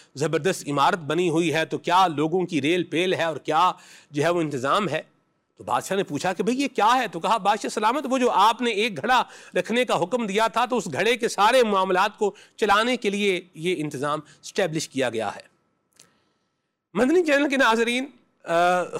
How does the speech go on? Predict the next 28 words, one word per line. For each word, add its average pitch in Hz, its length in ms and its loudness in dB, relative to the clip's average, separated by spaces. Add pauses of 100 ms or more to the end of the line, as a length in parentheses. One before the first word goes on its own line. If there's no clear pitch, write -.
(140)
بات 165 340 0
سے 269 140 -2
جو 214 200 -2
بات 170 440 2
سیکھنے 202 300 -6
کو 202 100 -4
ملتی 151 360 -2
ہے، 185 80 -2
اس 175 160 -8
کہانی 170 360 -4
سے 202 140 0
جو - 380 -10
ایک 175 80 -4
سبق 196 240 -6
سیکھنے 226 300 -4
کو 214 100 -2
ملتا 151 320 -2
ہے 190 80 -2
وہ 165 180 -6
یہ 139 140 -4
ہے 117 160 -8 (760)
کہ 208 80 -2
بعض 196 480 2
اوقات 220 520 2
ایک 214 320 -4
کام 226 380 2
کو 180 400 0
پھیلا 151 540 2